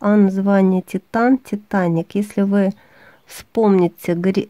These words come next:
римско-греческую мифологию, там очень чётко рассказывалось о борьбе богов и титанов. Потом люди очень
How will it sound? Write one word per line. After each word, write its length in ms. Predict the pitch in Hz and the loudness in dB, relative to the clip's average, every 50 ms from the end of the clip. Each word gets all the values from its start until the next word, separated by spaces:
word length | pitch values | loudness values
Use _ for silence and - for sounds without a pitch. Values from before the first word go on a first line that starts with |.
| - | -4
римско-греческую 1400 | - 190 208 214 202 208 - - 196 180 185 196 196 202 190 - - 170 175 - - - - 185 175 170 208 - | -2 2 2 2 2 0 -2 -4 -6 -4 -2 0 2 2 0 0 -4 -8 -8 -8 -10 -8 -4 -2 -2 -2 -2 -2
мифологию, 1000 | - 190 196 202 - - 214 208 220 247 285 294 285 240 202 202 175 160 160 - - | -2 -2 -2 -2 -2 -2 -2 -2 0 2 2 2 2 2 0 0 -2 -2 -2 -4 -4
там 240 | 196 196 196 - 202 | -2 -2 -2 0 -2
очень 300 | 208 202 - 214 208 208 | -2 0 0 0 0 0
чётко 380 | - 233 240 - - - 190 | -2 -4 -6 -6 -6 -6 -6
рассказывалось 840 | 180 185 - - - - 214 208 202 208 190 170 165 170 175 - - | -4 -6 -6 -8 -8 -4 -2 -2 -2 -2 -4 -2 -2 -2 -4 -4 -6
о 120 | 233 196 170 | -8 -8 -6
борьбе 500 | 175 180 175 185 190 180 190 202 190 175 | -4 -2 -2 -2 -2 -2 -2 -2 -2 -2
богов 540 | 165 165 180 180 185 196 214 254 294 311 - - - _ _ _ _ - - - - - _ _ _ | -2 -2 -4 -2 -2 -2 -2 0 -2 -2 -4 -8 -20 _ _ _ _ -20 -20 -20 -20 -20 _ _ _
и 320 | - 220 220 226 233 214 - | -4 -4 -2 -2 -4 -6 -8
титанов. 720 | - - 202 - _ - 185 180 160 151 156 165 160 - - | -8 -10 -10 -10 _ -4 -2 0 0 0 -2 -4 -6 -10 -10
Потом 440 | - 180 - - 262 269 254 - - - | -10 -8 -4 0 0 2 0 0 -2 -2
люди 340 | 196 220 220 208 185 180 | 0 0 0 0 0 -2
очень 560 | 175 - - 208 185 190 - - - 180 - | -4 -4 -4 -4 -6 -6 -6 -4 -4 -4 -4